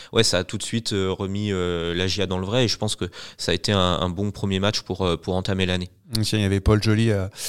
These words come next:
Speaker 2: avec vous en conférence de presse avant ce match face à Bordeaux, et il en a pensé un petit peu la même chose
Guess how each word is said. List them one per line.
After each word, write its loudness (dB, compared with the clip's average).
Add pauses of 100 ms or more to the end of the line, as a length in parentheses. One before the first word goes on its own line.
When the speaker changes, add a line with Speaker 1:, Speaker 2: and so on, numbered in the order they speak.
(340)
Speaker 2:
avec 4
vous 4
en 6
conférence 0
de 2
presse -2
avant 0
ce 0
match 0
face 2
à 2
Bordeaux, 4
et 4
il 0
en -2
a 0
pensé 0
un -2
petit -8
peu -2
la 2
même 0
chose 2